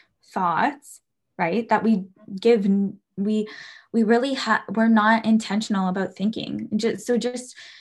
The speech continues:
if, I know you meditate, right? We meditate, we lie there, and we experience thoughts. You're not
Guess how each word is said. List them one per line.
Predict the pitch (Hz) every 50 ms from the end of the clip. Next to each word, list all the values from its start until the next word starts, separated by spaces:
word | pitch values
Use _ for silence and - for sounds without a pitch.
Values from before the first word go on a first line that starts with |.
| - _ _ _ _ _ _ _ _ _ _
if, | 233 254 254 - - - - _ _
I | - 233 247
know | 240 254
you | 247 240 233
meditate, | 208 196 190 185 180 - - - - - - _ _ _ _
right? | - 180 180 240 226
We | - 220
meditate, | 208 202 196 180 175 185 202 208 - 208 190 -
we | 175 185
lie | 185 175 - 170 175 185
there, | 185 180 175 175 175 170 175 180 190 -
and | - 196 196
we | 196 190
experience | - - 196 190 - - - - - 202 202 202 196 190 190 185 - - -
thoughts. | - 175 165 - - - _ _ _ - - - - - - - _
You're | - 208 214
not | 226 254 269 -